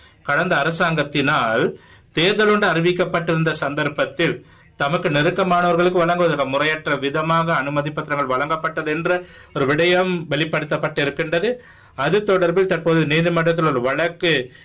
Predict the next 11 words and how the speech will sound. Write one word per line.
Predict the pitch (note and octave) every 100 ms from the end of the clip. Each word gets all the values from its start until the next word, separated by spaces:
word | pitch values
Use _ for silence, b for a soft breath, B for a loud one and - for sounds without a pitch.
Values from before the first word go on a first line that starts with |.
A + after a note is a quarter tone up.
| B -
விசாரணை | F#3+ F3 F#3 F#3 F#3 F#3
இடம்பெற்று | F#3 F#3 F#3 F#3
வருகின்றது. | F#3+ F#3 F#3+ G3 G#3+ A3+ B B B
அதை | B2+ C#3 D#3+
பற்றி | D#3 D#3+
கூடுதலான | D#3 D3+ D3+ C#3+
விடயங்களை | C3+ C#3 C#3+ C3+
நாங்கள் | C3 C3
இங்கு | B2+ B2+
பேசுவது | C3+ B2+ B2 B2
பொருத்தமட்டது. | C3 C3 D3+ D#3+ F#3